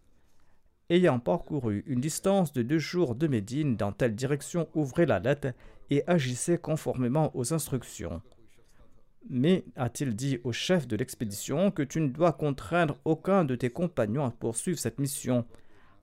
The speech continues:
Après avoir parcouru deux jours de voyage de Médine, Abdullah a ouvert les instructions du saint prophète, paix soit sur lui, qui étaient les suivantes.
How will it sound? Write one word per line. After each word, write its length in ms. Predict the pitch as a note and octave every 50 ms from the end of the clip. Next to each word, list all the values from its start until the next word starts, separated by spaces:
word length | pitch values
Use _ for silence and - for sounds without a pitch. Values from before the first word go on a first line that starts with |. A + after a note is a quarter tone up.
| -
Après 480 | - E3+ F3 F3 - - G#3 G#3+ G3+ -
avoir 300 | F3+ E3+ D3 D#3+ C#3 -
parcouru 720 | - - F#3 F3+ D#3+ - - - D3 B2+ B2 A#2 A2 G#2
deux 180 | G2 B2 F3 F3+
jours 260 | C#3+ - C3 G#2+ G#2+
de 100 | A#2+ E3+
voyage 520 | D3+ B2+ A2 G2+ G2+ F#2+ F2 G2 - -
de 80 | - E3+
Médine, 460 | D3+ A2+ F#2 - A#2+ C#3 C#3+ B2 F#2 -
Abdullah 440 | A#2 A#2+ A#2+ A#2 A2 A#2 C#3+ B2+ A2+
a 200 | - - - G#2+
ouvert 360 | G2 G2+ - D3+ D3+ A#2+ G2+
les 180 | G2 G2 -
instructions 600 | D3+ D3+ - - B2+ A2+ - - - F2 G2+ B2 C#3
du 100 | A#2 F#2+
saint 160 | - - B2+
prophète, 400 | - - - F2+ - - C3+ C#3
paix 140 | - F2 E2+
soit 140 | - C3+ C3
sur 200 | - - D#2+ D#2
lui, 180 | E2+ G2+ B2+
qui 120 | - - F#2+
étaient 160 | - D#3 D3
les 80 | C3
suivantes. 540 | A2+ - - B2+ A#2 B2 A#2 G2+ E2+ - G#2